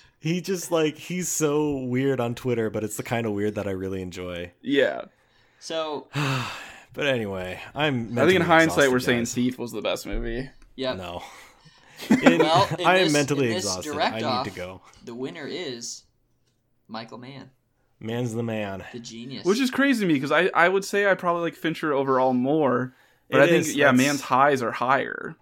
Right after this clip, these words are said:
Speaker 1: I liked
Speaker 2: Maybe.
Speaker 1: Fincher more, but, uh, yeah, Mann might have the higher highs.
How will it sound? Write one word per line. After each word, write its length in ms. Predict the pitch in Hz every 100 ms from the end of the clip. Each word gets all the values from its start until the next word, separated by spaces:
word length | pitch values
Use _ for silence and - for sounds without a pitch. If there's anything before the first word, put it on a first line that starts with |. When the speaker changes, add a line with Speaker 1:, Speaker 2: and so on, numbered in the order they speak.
| -
Speaker 1:
I 120 | 120
liked 320 | 123 131 123
Speaker 2:
Maybe. 140 | 113 117
Speaker 1:
Fincher 240 | - 104
more, 360 | 101 101 110 113
but, 280 | 104 92 -
uh, 240 | 95 95 90
yeah, 220 | 95 92
Mann 400 | 95 98 95 95 - _
might 280 | - 95 90
have 200 | 98 90
the 80 | 87
higher 280 | 92 87 87
highs. 480 | 90 85 85 -